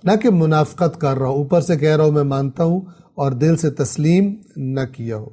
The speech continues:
تو یہ دو حصے ہو گئے۔ تیسرا وَعَمَلٌ بالارکان، اور انسان اپنے اعضاء و جوارح سے پھر عمل بھی کرے، جو خبر اس تک پہنچی ہے،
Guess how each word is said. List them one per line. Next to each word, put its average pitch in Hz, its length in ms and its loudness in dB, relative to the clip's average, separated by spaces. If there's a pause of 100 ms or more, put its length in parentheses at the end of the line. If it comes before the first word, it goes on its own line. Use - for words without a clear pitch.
(180)
تو 143 80 -6
یہ 151 80 0
دو 175 180 4
حصے 196 220 2
ہو 185 120 2
گئے۔ 190 120 0 (520)
تیسرا 226 500 6 (160)
وَعَمَلٌ 180 600 2 (400)
بالارکان، 135 960 -2 (600)
اور 151 200 0
انسان 160 580 2
اپنے 165 420 -2 (100)
اعضاء 139 460 0
و 156 140 4
جوارح 139 600 0
سے 185 340 0 (100)
پھر 180 220 -2 (180)
عمل 160 340 2
بھی 143 140 0
کرے، 117 360 -10 (600)
جو 135 300 0
خبر 147 420 -2 (120)
اس - 160 -8
تک - 360 -10
پہنچی 135 440 -2
ہے، 175 200 2